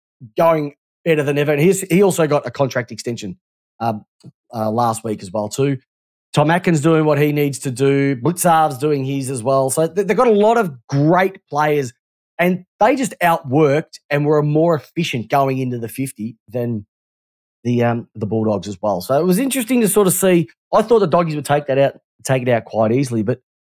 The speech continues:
just goes to show, it doesn't matter how good your midfield is. If you can't hit targets inside fifty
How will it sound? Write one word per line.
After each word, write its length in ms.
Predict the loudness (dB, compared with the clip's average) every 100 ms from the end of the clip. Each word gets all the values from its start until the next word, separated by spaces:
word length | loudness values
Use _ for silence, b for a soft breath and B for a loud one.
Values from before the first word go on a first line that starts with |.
| _ _ _ _
just 160 | -6 0
goes 200 | 2 2
to 100 | 0
show, 260 | -2 2 2
it 60 |
doesn't 200 | 2 0
matter 180 | 2 2
how 80 | 2
good 180 | 0 -2
your 100 | 0
midfield 380 | -2 0 2 2
is. 140 | -2
If 120 | -4
you 120 | -4
can't 220 | 0 0 2
hit 140 | 0
targets 360 | 0 0 -2 -4
inside 420 | -4 0 0 2
fifty 380 | -2 0 -2